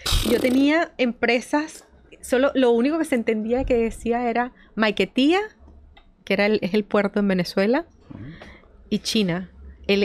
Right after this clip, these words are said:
Speaker 1: y, y lo que decía Sandra Paola de Pablo Zapata, limitada. O sea, que habían registrado compañías a mi nombre.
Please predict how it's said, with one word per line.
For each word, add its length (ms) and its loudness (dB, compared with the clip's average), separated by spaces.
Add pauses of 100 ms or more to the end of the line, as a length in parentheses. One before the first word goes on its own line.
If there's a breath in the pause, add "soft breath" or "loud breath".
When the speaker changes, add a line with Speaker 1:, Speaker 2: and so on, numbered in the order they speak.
Speaker 1:
y, 260 0
y 60 2
lo 140 2
que 100 2
decía 300 0
Sandra 280 -2
Paola 320 2
de 80 0
Pablo 280 0
Zapata, 380 -2
limitada. 760 0
O 80 -2
sea, 140 2
que 80 -2
habían 260 0
registrado 580 -2
compañías 480 0
a 40 -2
mi 100 -2
nombre. 400 -4